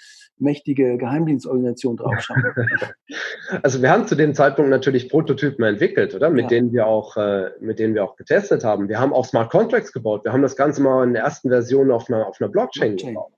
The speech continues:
Speaker 1: Mhm.
Speaker 2: Und, ähm, das Problem da ist einfach gewesen, dass, dass, dass die P W C als Prüfunternehmen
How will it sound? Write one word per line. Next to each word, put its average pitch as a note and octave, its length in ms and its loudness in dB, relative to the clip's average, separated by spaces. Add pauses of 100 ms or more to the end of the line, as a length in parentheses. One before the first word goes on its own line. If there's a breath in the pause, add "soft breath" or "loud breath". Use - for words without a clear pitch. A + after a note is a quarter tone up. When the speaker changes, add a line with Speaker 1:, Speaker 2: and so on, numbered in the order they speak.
Speaker 1:
Mhm. B2+ 340 -8 (800)
Speaker 2:
Und, D3 340 4
ähm, C3+ 280 4
das - 240 -2
Problem D3+ 420 0
da G#3+ 300 2
ist A#2 260 -8
einfach C#3 460 0
gewesen, D#3+ 640 2
dass, B2 380 -2
dass, B2+ 280 -6
dass B2 280 -4
die A#2+ 100 -10
P C#3+ 200 -2
W F#3 160 2
C D3 300 0
als A#2+ 460 -2 (280)
Prüfunternehmen A#2 1200 0